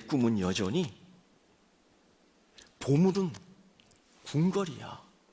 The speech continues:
보물은 힘이 있는 곳에서,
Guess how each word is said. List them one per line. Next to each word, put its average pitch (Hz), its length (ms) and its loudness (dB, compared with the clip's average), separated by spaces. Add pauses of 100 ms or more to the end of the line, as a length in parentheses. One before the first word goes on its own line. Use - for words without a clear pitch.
(800)
보물은 190 600 6 (320)
힘이 247 500 8
있는 196 300 4
곳에서, 107 560 -8